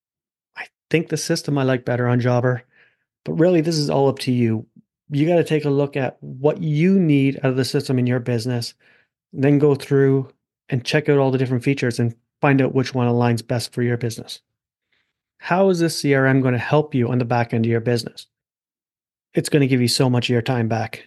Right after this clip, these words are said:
It really is. Quoting is a breeze when it comes to a C R M because you can input all your different jobs.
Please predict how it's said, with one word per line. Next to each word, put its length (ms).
It 160
really 440
is. 260
Quoting 520
is 240
a 100
breeze 720
when 160
it 120
comes 480
to 100
a 60
C 200
R 160
M 180
because 400
you 240
can 420
input 380
all 240
your 120
different 340
jobs. 500